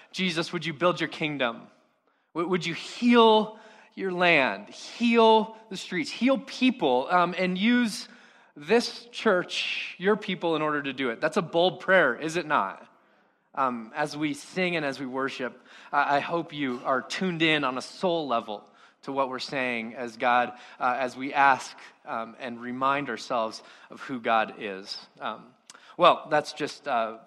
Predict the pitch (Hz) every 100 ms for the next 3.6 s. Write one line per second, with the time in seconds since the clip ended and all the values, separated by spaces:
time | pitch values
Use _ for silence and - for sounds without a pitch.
0 | _ - 131 - 113 107 117 - 147 120
1 | 110 110 117 104 107 98 - - 101 95
2 | _ _ _ _ _ _ _ _ _ -
3 | - - - 147 127 117